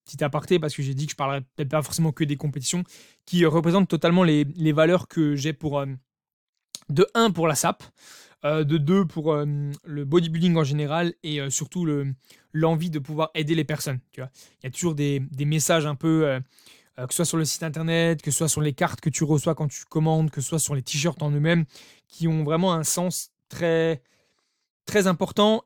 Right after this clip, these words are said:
et qui peuvent aider quand même du monde, tu vois. Donc ça, ça a été vraiment bien. On a discuté ensemble. Irwin est également un compétiteur. Et on s'était rencontrés pour la première fois, du coup, à, à la F B B N et le, le courant était, était bien passé. On avait bien discuté. Puis, on s'était échangé, du coup, des messages sur les réseaux, et cetera.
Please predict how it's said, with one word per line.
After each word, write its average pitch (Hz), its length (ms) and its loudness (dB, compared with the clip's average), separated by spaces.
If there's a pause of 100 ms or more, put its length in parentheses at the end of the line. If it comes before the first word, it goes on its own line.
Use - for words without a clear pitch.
et 165 180 2
qui - 160 -6
peuvent 196 200 2
aider 165 200 2
quand 170 100 -2
même 156 120 2
du 151 120 0
monde, 147 180 0
tu 131 40 -6
vois. 139 80 -2
Donc 139 140 -4
ça, 190 120 0
ça 175 120 -2
a - 20 0
été 151 140 -4
vraiment 151 260 0
bien. 165 160 2
On 165 140 0
a 135 80 -4
discuté 135 360 -8
ensemble. 160 340 0
Irwin 151 260 0
est - 140 -4
également 147 400 2
un 139 60 -2
compétiteur. 139 600 -6 (1000)
Et 151 80 -2
on 156 80 -2
s'était 170 180 -2
rencontrés 160 460 0
pour 151 100 -2
la 143 80 0
première 156 260 -4
fois, 165 120 -2
du 135 140 -2
coup, 151 160 -2
à, 120 120 -4 (320)
à 113 100 -12
la 127 140 -4
F 143 40 -2
B 143 80 -2
B 139 100 -2
N 165 140 2
et 147 40 0
le, 123 140 -6 (100)
le 127 140 -10
courant 156 320 -4
était, 131 260 -10
était 117 160 -16
bien 139 180 -8
passé. 147 240 -4
On 147 120 0
avait 113 80 -12
bien 147 160 -6
discuté. 147 400 -8
Puis, 175 160 -2
on 156 160 4
s'était - 240 -8
échangé, 143 280 -4
du 131 100 -8
coup, 151 120 -8
des 123 100 -8
messages 131 380 -6
sur 123 220 -6 (580)
les 131 300 -4
réseaux, 151 260 0
et 139 40 -2
cetera. 143 460 -4